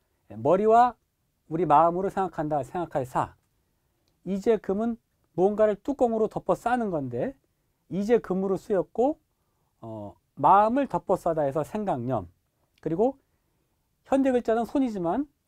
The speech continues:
위에도 발, 아래도 발, 중간에 심장, 헤어지기 싫어하는 남녀의 마음이라고 그랬고요. 예, 반드시 필자는 국자와 술 같은 내용물, 예, 반드시로 가차됐다고 말씀을 드렸습니다.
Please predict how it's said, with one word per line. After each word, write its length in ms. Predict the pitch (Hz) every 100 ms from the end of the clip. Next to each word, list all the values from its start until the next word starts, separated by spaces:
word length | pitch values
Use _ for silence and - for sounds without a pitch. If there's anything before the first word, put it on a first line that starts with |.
| _ -
위에도 380 | 151 214 208
발, 320 | 190 208 277 277 _ _
아래도 340 | 147 170 165
발, 300 | 165 220 277 _
중간에 480 | _ 180 175 165 160
심장, 400 | - 240 196 - _ _ _ _ _
헤어지기 420 | 269 254 220 208
싫어하는 560 | - 226 190 165 220 254
남녀의 420 | 131 160 156 151
마음이라고 440 | 131 127 131 120 113
그랬고요. 360 | 101 - 254 _ _ _ _ _ _ 139
예, 60 |
반드시 360 | - 170 175 -
필자는 420 | 220 202 196 202
국자와 580 | - 185 _ 190 202 214 _ _ _
술 240 | - 269
같은 280 | 240 - 202
내용물, 500 | 143 160 143 131 87 _ _ _ _ _ -
예, 120 | 101
반드시로 640 | - 147 156 143 165 220 240
가차됐다고 800 | - 135 - 151 135 117 131 233 _ _ _
말씀을 460 | - 131 131 143 127
드렸습니다. 580 | 131 123 - 104 98